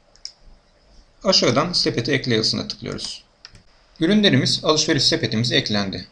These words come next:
Siparişimizin kargo ile adresimizle gelebilmesi için gönderi şekli olarak doksan dokuz kargo adrese teslim seçeneğini işaretliyor, ileri yazısına tıklıyor ve evet yazısına tıklayarak seçimimizi onaylıyoruz.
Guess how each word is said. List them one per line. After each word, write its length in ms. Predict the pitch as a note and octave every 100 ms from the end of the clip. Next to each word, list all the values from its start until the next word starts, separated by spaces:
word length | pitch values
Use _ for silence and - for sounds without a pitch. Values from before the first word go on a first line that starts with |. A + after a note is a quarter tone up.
| _ _ - _ -
Siparişimizin 840 | - C3+ E3+ E3+ E3+ F3+ E3+ A3+
kargo 440 | - F3+ F#3 F3+
ile 140 | C3 A2
adresimizle 500 | A#2 B2 C3+ C3 B2
gelebilmesi 580 | A2 A2+ B2 C#3+ - G3+
için 280 | - D#3+ - - _ -
gönderi 320 | B2 D3+ G3
şekli 300 | D3 B2+ F3+
olarak 420 | C#3 G#2+ D#3+ - _ _ _ _ -
doksan 380 | C3 - D3 C#3+
dokuz 360 | C#3+ A3+ - -
kargo 420 | F3+ C#3+ F3+ A#3+
adrese 380 | D3 C3+ D3+ E3+
teslim 320 | D#3+ B2+ F#3
seçeneğini 480 | - A#2+ A#2+ A2 G#2
işaretliyor, 680 | G#2 C#3+ D#3 E3 E3 C3+ - - _ _ _ -
ileri 260 | C3 C#3+ F3
yazısına 380 | E3+ - A2+
tıklıyor 360 | A2 B2+ E3 G#3 - - -
ve 60 | C3
evet 320 | E3 F#3 F#3
yazısına 340 | A#2 G#2+ G#2+ G#2+
tıklayarak 520 | - D3+ C3+ A#2+ -
seçimimizi 560 | - D3+ A#2+ A2 C#3
onaylıyoruz. 720 | E3 A#2 G#2+ G#2 F2+ - -